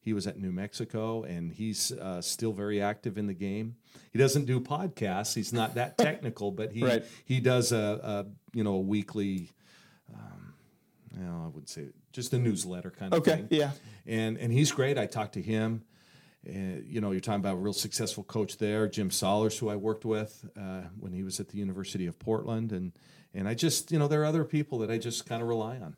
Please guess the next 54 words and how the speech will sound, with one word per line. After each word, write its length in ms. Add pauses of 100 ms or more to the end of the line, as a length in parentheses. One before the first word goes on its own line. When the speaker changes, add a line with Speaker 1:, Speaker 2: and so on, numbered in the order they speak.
(140)
Speaker 2:
Right. 240 (760)
Wow. 280 (100)
Well, 120
I 20
got 160
two 120
more 140
questions 340
for 60
you, 80
Speaker 1:
Okay. 240
Speaker 2:
Coach. 160
You've 180
been 100
great. 260
Speaker 1:
Yeah, 60
Speaker 2:
I'm 40
Speaker 1:
sorry, 220 (100)
Speaker 2:
sorry 40
Speaker 1:
I 40
Speaker 2:
you 60
Speaker 1:
probably, 500 (100)
my 300 (160)
an-, 260
my 120
answers 400
are 60
probably 280
way 160
too 200
long. 480
Speaker 2:
No, 200
no, 140
no, 140
no, 120
no. 160
They're 120
Speaker 1:
Okay. 140
Speaker 2:
perfect. 300
They're 100
perfect. 280
'Cause 140
really, 280 (200)
you 60
know, 100
we're 100
trying 320
to 80
get 320
people 280
just 240
to 60
kinda 300
understand 840